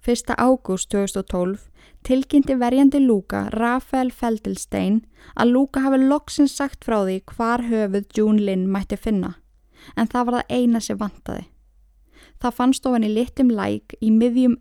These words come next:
Ergashon Park í Kanada. Loksins voru allar líkamsleifar hans sameinaðar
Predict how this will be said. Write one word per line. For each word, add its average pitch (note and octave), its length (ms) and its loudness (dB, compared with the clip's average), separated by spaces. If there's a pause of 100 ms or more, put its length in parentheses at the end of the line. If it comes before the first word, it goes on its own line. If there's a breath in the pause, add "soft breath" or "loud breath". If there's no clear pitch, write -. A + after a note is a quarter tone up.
Ergashon G#3 720 -4
Park - 480 -10
í A3 80 -8
Kanada. F#3+ 540 -6 (1120 soft breath)
Loksins A3+ 560 -4
voru A3 160 -2
allar B3+ 400 -2
líkamsleifar A#3 720 0
hans G3+ 160 -6
sameinaðar F#3+ 640 -2